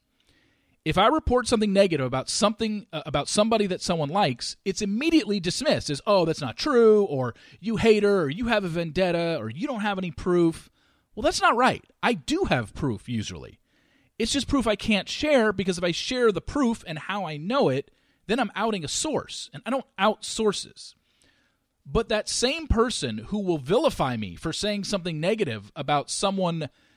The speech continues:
that they like, do you think if I report something negative about a person they don't like,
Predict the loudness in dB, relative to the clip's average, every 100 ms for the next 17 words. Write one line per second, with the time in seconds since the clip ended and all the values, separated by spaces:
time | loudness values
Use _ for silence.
0 | _ -4 2 2 2 0 -2 -6 -16 _
1 | _ _ _ _ _ _ _ _ -6 -2
2 | 0 0 0 0 2 2 2 0 0 -6
3 | -6 -6 -2 -2 0 -2 0 0 -2 -2
4 | -4 -4 -6 -8 -8 -8 -6 -4 -2 0
5 | -2 -4